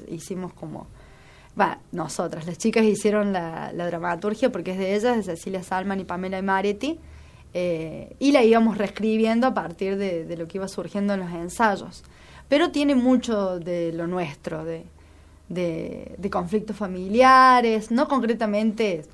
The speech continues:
nuestros conflictos, pero sí tratamos de buscar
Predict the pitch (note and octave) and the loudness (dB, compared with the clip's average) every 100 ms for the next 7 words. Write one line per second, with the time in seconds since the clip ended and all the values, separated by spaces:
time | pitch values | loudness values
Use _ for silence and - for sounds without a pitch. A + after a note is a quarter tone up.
0 | - - - - - A3+ A#3 B3 A#3 G#3+ | -20 -20 -20 -20 -4 0 2 0 2 2
1 | G#3+ C4+ C4 F4+ C#4 A3 C#4+ D4 B3 B3+ | 2 -4 -2 0 2 0 0 2 2 2
2 | C4+ C#4+ A#3 F#3+ F#3 - A#3+ B3 B3+ | 2 2 2 0 -2 -4 2 2 2